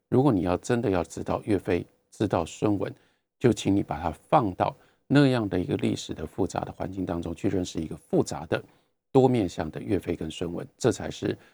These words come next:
我们看待历史的方法。那不过另外再下来呢，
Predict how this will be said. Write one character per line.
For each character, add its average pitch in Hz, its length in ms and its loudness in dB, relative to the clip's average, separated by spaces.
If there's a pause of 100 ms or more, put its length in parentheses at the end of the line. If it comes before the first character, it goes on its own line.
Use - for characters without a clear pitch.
(120)
我 110 100 2
们 95 100 2
看 107 160 -2
待 95 100 0
历 85 120 -2
史 - 160 -14
的 - 100 -12
方 85 220 -8
法。 - 180 -16 (460)
那 170 100 6
不 170 140 6
过 208 120 8
另 196 180 4
外 170 300 2
再 151 200 2
下 131 200 0
来 98 160 -2
呢， 90 220 -4